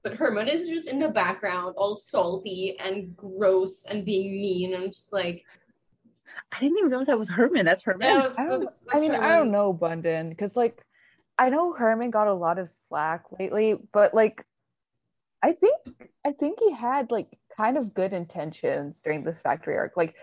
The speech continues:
Speaker 3: he ordered, I know he ordered the arrest, which was, like, very sus of him. And I don't think, like, and then Kim carried it out, and I think that was just convenient writing. Like, that's what I'm chalking it up to, 'cause I'm like, I don't think logically any character would try to arrest someone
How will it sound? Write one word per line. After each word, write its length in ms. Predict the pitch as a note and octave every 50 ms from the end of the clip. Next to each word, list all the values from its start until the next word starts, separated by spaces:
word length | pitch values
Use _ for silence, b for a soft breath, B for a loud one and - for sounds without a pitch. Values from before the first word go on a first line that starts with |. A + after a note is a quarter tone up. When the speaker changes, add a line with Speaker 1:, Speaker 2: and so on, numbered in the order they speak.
| B B B
Speaker 3:
he 120 | C4+ C#4+
ordered, 360 | - - B3+ C4+ C4 E4+ - -
I 60 | - G#3+
know 140 | G#3+ A3+
he 100 | B3+ D#4
ordered 340 | - - G3+ G3 G3 F#3+ E3+
the 60 | F3+
arrest, 440 | E3 D#3+ D#3+ D#3+ C#3 C#3 D#3 E3+ -
which 160 | F3+ E3 -
was, 180 | F#3 F3 D#3+ -
like, 180 | F#3 E3+ E3 -
very 240 | - E3+ G3 G3 G3+
sus 300 | G3 - E3+ D3+ D#3+ -
of 80 | - -
him. 160 | D#3 C#3 D3+
And 160 | - F#3 F#3+ -
I 120 | - F#3+ G3
don't 200 | G#3+ A3 G#3 -
think, 180 | F3+ E3+ D#3+ E3
like, 220 | D3+ - - - _ -
and 80 | G#3
then 120 | G#3+ G#3+ G3
Kim 240 | G#3+ B3 C4 B3+ A#3+
carried 340 | A#3 G#3+ G3+ G3+ F#3+ F3 E3
it 120 | D#3 C#3+
out, 340 | D#3+ E3+ D#3+ D3 C#3+ C#3+ -
and 100 | E3 E3
I 160 | E3 E3 E3
think 360 | E3 E3 E3 F3 E3 D3+ D3 - _
that 100 | E3 D#3
was 160 | D#3+ D#3+ D#3+ -
just 340 | D3+ D#3 - - - - b b b b b b b b b _ _ _ _ _ _ _ -
convenient 640 | A#3 G#3+ G#3+ F3 F3 E3+ E3 E3+ F3 E3+ E3+ E3 -
writing. 440 | - D3+ D#3 E3 F3+ F#3 F#3 F#3+ F#3
Like, 200 | E3 C#3+ - -
that's 200 | F#3 F3+ E3+ -
what 100 | D#3+ D3+
I'm 100 | D3 D3
chalking 360 | - - C#3+ D3 - E3 D3+
it 40 | D3
up 120 | C#3 -
to, 100 | - - E3
'cause 160 | - E3+ F#3
I'm 120 | E3 D#3+
like, 300 | D#3 D3+ D3 D3 - - _ _ _ _ _ _ _ _ _ _ _ _ _ _ -
I 80 | F#3+ G3
don't 160 | G#3+ G#3 -
think 240 | G3+ G3 F3+ E3 - -
logically 640 | - F3 F3+ F3 D#3+ D#3 - _ - - F#2+ - -
any 220 | - E3 D#3+ D#3 D3+
character 600 | - - - - - - - - - - - - -
would 180 | - - D#3 -
try 180 | - D#3 D#3 -
to 60 | -
arrest 540 | D3 - - - - D#3+ - _ - - -
someone 520 | - - - - - - - - F#3